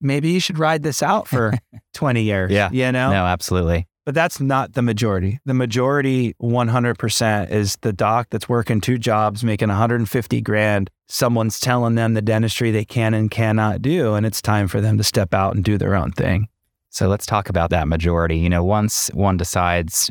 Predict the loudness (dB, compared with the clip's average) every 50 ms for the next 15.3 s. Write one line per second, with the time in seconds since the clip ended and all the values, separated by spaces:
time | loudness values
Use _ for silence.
0 | -4 -4 -2 -2 0 0 2 2 0 0 0 -2 -2 0 0 0 2 2 0 0
1 | 0 0 0 2 2 2 2 0 0 0 0 0 0 0 -2 -2 -2 -2 0 0
2 | 0 0 0 0 0 0 -2 -2 -2 -2 0 0 0 0 0 0 0 0 -2 -2
3 | -2 -2 -4 -4 -2 -2 0 0 2 2 0 0 -2 -2 -2 0 0 0 0 0
4 | -2 0 0 -2 0 0 0 0 0 0 -2 -2 -2 -4 -4 -2 0 0 0 0
5 | 0 0 0 -2 -4 -8 _ _ _ _ _ _ _ -6 -2 -2 -2 -2 -2 -4
6 | -2 -2 0 0 0 0 0 -2 -2 -2 -2 0 0 0 -2 -2 -4 -4 -2 0
7 | 0 0 0 -2 -2 -2 -2 0 0 0 0 -2 -2 -4 -2 -2 -2 0 0 0
8 | -2 -4 -6 -6 -4 -2 -2 -2 -2 -2 -2 -2 0 0 -2 -2 -2 0 -2 0
9 | 0 0 0 0 -2 -2 -2 0 0 0 2 2 2 0 0 -2 _ _ _ -16
10 | -8 -4 -2 -2 -2 -2 -2 -4 -2 0 0 0 0 0 0 0 -2 -2 -4 _
11 | _ _ _ _ _ _ _ _ -4 -2 0 0 0 -2 -2 -2 0 0 0 0
12 | -2 -4 -2 -2 -4 -2 -4 -2 -2 0 0 0 0 0 0 0 0 0 -2 -2
13 | -2 0 0 0 -2 -4 -8 _ _ _ _ -6 -6 -2 0 0 0 -2 -2 -2
14 | -2 -2 0 0 0 0 0 0 0 2 2 2 2 0 0 0 0 0 0 0
15 | 0 -2 -2 -4 -6